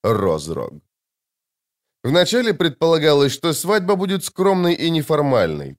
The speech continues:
но со временем стало ясно, что такое по множеству причин невозможно.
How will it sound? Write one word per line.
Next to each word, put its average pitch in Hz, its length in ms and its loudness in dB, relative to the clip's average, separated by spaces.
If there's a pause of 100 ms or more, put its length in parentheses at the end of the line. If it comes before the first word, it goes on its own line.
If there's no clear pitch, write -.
но 120 260 2
со 127 180 0
временем 139 420 0
стало 131 300 0
ясно, 131 360 0
что 120 200 -2
такое 120 340 0
по 120 140 0
множеству 113 480 -4
причин 110 540 -4
невозможно. 120 760 -2